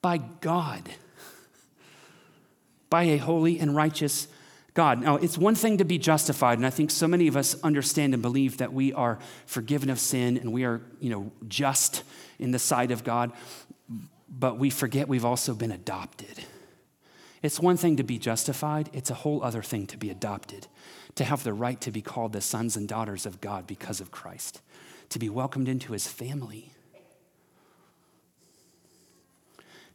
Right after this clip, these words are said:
Uh, just a few verses for you to remind you. Um, Romans chapter five, you know, um, the love of God is made, is made manifest in this, that while we were yet sinners, Christ died for us.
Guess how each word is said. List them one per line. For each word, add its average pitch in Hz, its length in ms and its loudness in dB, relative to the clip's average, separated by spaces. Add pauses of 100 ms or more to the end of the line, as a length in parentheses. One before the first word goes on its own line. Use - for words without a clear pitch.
(140)
Uh, 104 160 -6
just 127 260 -2
a - 40 -2
few 139 200 0
verses 120 380 0
for 113 180 -2
you 101 140 0
to - 160 -4
remind 110 460 0
you. 95 200 -4 (920)
Um, 104 340 -2 (840)
Romans 143 320 4
chapter 151 300 -2
five, 123 600 2 (200)
you 120 80 -6
know, 120 280 -2 (440)
um, 104 460 -2 (1300)
the 127 100 -4
love 127 180 4
of 135 100 4
God 135 200 6
is 120 140 0
made, 127 340 2
is 123 160 2
made 131 160 4
manifest 127 480 0
in 120 60 2
this, 120 200 2
that 110 140 0
while 123 220 2
we 139 80 2
were 117 140 0
yet 120 200 -2
sinners, 123 360 -2
Christ - 320 -6
died 98 200 -4
for - 140 -12
us. - 220 -18